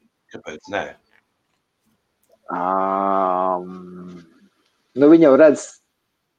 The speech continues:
Speaker 2: tu ikdienu. Cik stresspilns tas darbs ir. Nu, piemēram, man,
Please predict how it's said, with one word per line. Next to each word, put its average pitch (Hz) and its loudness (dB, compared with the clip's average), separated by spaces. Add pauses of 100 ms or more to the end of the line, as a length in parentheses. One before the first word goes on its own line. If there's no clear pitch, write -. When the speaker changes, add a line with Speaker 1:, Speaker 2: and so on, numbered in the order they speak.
(1200)
Speaker 2:
tu 139 4
ikdienu. 117 4 (1700)
Cik 113 -2
stresspilns 113 -6
tas 92 -12
darbs 107 -8
ir. 117 -2 (2000)
Nu, 107 -6
piemēram, 92 -4 (160)
man, 107 -2